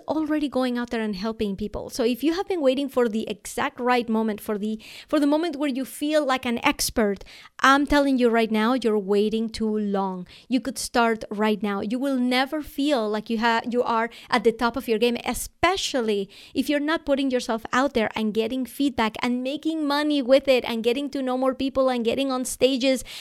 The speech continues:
If you're not doing that, right, then there's no way for you to ever really feel like you have mastered it and you're an expert.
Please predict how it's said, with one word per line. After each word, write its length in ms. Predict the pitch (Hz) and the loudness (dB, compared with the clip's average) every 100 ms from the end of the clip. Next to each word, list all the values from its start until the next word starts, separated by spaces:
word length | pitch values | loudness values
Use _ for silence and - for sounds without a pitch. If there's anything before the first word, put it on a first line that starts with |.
| - | -2
If 120 | 277 | 0
you're 120 | 302 311 | 2 2
not 240 | 339 247 | 2 0
doing 320 | 285 359 294 | 0 2 2
that, 460 | 214 190 208 311 - _ _ _ - | 2 2 2 0 -4 _ _ _ 2
right, 300 | 240 294 - | 4 4 0
then 300 | 233 277 277 | 2 4 6
there's 260 | 269 277 269 | 6 4 2
no 200 | 285 311 | -2 -2
way 220 | 277 349 | 0 0
for 160 | 359 302 | 0 0
you 160 | 254 | 0
to 160 | 262 262 | 0 -2
ever 400 | - 233 226 233 | 0 0 2 0
really 440 | 226 226 240 226 214 | 2 2 2 0 -6
feel 600 | - - 233 240 233 208 | -10 -12 -6 -4 -4 -6
like 300 | 202 202 - | -6 -8 -8
you 80 | |
have 220 | 220 196 202 | -8 -8 -8
mastered 440 | 208 220 - 208 | -10 -8 -6 -4
it 160 | 202 196 | -2 -4
and 160 | 196 | -4
you're 120 | 202 | -4
an 120 | 196 214 | -4 -4
expert. 440 | - - 214 202 | -6 -4 -4 -6